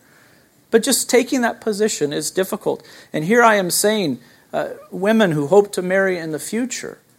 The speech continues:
marry in the Lord, because you are going to have to, if you are going to live in obedience to the command of Christ, you're going to have to take your seat down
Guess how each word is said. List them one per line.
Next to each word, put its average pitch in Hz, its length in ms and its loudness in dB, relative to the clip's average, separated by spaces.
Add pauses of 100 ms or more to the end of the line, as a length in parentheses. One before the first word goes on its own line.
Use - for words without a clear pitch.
(420)
marry 240 420 2
in 180 120 2
the 147 80 0
Lord, 165 640 -6
because 175 480 4
you 233 200 2
are 247 320 6
going 214 480 0
to 175 120 -2
have 240 320 2
to, 185 120 -2
if - 100 -2
you 165 100 4
are 170 60 4
going 185 160 2
to 190 60 0
live 190 160 4
in 196 60 0
obedience 175 380 -2
to 160 80 -8
the 156 60 -14
command 165 260 -6
of - 80 -10
Christ, 233 300 -2
you're 233 80 0
going 226 160 6
to 196 60 2
have 196 180 2
to 185 60 -4
take 240 320 -2
your 214 180 2
seat 220 280 -4
down 196 180 2